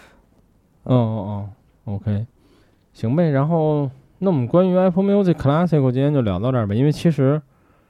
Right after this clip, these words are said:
我相信这个，我们上这节目的时候，它已经上了将近，正好一星期或者一个多星期了，大家对这东西玩的应该也差不多了，我觉得认识应该也都大差不差吧。嗯，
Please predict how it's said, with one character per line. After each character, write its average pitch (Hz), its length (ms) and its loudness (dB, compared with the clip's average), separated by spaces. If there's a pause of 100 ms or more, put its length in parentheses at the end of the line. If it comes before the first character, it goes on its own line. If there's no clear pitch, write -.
(440)
我 120 280 0
相 208 180 4
信 208 240 2
这 160 200 2
个， 123 200 2
我 113 120 -4
们 110 100 -2
上 208 180 2
这 160 60 0
节 117 160 -2
目 170 160 -2
的 151 60 2
时 127 60 0
候， 113 100 0
它 143 100 0
已 123 80 0
经 127 160 -2
上 151 240 -2
了 104 340 -2 (360)
将 156 200 -2
近， 135 680 -6
正 170 160 2
好 107 160 -2
一 110 80 -4
星 156 180 -2
期 156 140 -4
或 151 120 0
者 104 60 -2
一 113 80 -2
个 143 80 2
多 147 180 0
星 117 160 -2
期 90 200 -12
了， 87 120 -14 (420)
大 139 120 2
家 170 160 4
对 175 100 0
这 139 120 0
东 165 180 0
西 156 120 0
玩 107 260 0
的 147 80 0
应 135 100 2
该 151 140 0
也 110 80 0
差 - 220 -6
不 120 100 -2
多 147 180 0
了， 147 80 0
我 101 120 0
觉 98 140 -2
得 147 140 2
认 180 220 2
识 127 140 -2
应 139 100 2
该 160 180 0
也 104 220 -2
都 156 360 -2 (680)
大 170 180 2
差 135 260 0
不 98 140 -8
差 151 280 -2
吧。 90 240 -12 (520)
嗯， 101 520 -2